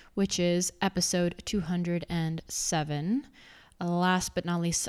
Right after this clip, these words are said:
I, I forgot to include his name, but it just popped in my head, and I would be bummed if I forgot to mention him. But Lewis Howes, he's great too. He has a book out called,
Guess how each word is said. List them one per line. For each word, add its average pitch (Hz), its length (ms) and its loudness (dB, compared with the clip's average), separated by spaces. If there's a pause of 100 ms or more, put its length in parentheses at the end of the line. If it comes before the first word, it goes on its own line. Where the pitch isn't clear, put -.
I, 170 160 0 (100)
I 175 80 -6
forgot 170 340 0
to 180 100 -4
include 175 280 -2
his 165 160 -2
name, 170 220 0
but 156 200 -4 (120)
it - 80 -8
just - 160 2
popped 175 240 2
in 170 80 0
my 165 80 2
head, 160 340 0 (200)
and 151 420 -4
I 151 100 -6
would 151 140 -4
be 160 80 -2
bummed 175 300 2
if 170 100 -2
I 170 60 2
forgot 165 420 0 (320)
to 196 120 0
mention 170 320 0
him. 160 320 -4 (420)
But 202 160 2
Lewis 202 280 6
Howes, 190 680 8
he's 202 320 0
great 170 300 2
too. - 180 0
He 190 180 2
has 170 300 4
a 175 60 2
book 170 340 -4
out 175 260 2
called, 185 420 4